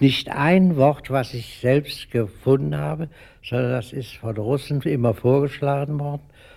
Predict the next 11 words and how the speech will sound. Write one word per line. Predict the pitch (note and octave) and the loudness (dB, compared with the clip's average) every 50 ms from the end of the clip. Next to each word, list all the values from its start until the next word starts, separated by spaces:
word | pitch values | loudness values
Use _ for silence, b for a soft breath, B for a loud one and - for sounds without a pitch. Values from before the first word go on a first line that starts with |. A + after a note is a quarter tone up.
| b b b | b b b
Ich | B2+ B2+ A#2+ - b b b b b | -8 -8 -8 -10 b b b b b
habe | - C3+ C3 B2+ C3 | -4 -2 -2 -2 -2
nicht | C#3 C#3 A#2+ - - - | -2 -4 -4 -6 -12 -10
ein | - D#3 D#3 F3 G3 G3+ G3 F#3+ F#3 E3 C3 | -4 0 2 4 6 6 6 6 4 4 4
Wort | C#3 E3 D#3 - b b b b b b b b _ _ _ _ _ _ _ | 4 4 4 2 b b b b b b b b _ _ _ _ _ _ _
gesagt, | - A#2 F#2+ A#2 C3+ C#3+ C3+ - - - A2+ | -6 -6 -2 0 0 0 0 -4 -8 -10 -6
was | A#2 A#2+ A2 F#2+ - | -6 -6 -6 -6 -8
nicht | A2+ A#2+ A2+ - - | -6 -6 -6 -6 -8
vorher | - - C3+ C3+ A2+ A2+ B2 B2 | 2 4 6 6 6 6 4 4
besprochen | A#2 - A#2+ G2 - - - G#2+ G2 E2 E2+ E2 D#2 C#2+ | 2 0 -2 -4 -4 -4 -2 -2 -2 -2 -4 -8 -10 -10
war. | C#2+ C#2 C2 C2+ - | -12 -12 -14 -14 -16